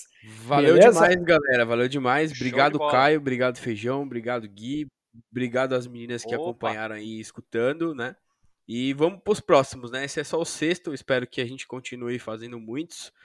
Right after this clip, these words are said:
Speaker 1: e que a gente possa ajudar a galera, não só num momento meio difícil como esse, como outros momentos aí, que eu tenho certeza que, de alguma forma,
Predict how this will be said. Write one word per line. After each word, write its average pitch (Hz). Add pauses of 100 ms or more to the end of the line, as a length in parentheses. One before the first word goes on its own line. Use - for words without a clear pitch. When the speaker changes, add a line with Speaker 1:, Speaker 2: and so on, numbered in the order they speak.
(340)
Speaker 1:
e 98
que 120
a 113
gente 127
possa 123
ajudar 113
a 110
galera, 110
não 127
só 143
num 135
momento 120 (280)
meio 110 (260)
difícil 120
como 120
esse, 123
como 123
outros 117
momentos 107
aí, 101
que 104
eu 98
tenho 113
certeza 110
que, 113 (380)
de 110
alguma 113
forma, 113